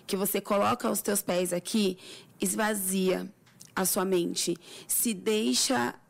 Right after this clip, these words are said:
é, se deixa viver esse momento. E é um autocuidado,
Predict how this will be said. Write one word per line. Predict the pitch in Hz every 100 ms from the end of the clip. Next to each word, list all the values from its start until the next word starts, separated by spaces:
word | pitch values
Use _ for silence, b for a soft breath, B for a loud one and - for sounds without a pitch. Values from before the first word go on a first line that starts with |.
| -
é, | 196 190 190 190 185 180 180 143 - _
se | - -
deixa | 214 214 240 254
viver | 214 196 202 202
esse | 254 - 247
momento. | 220 196 180 180 185 170 B B B -
E | 196
é | 208 208
um | 226
autocuidado, | 214 - - 220 220 185 180 180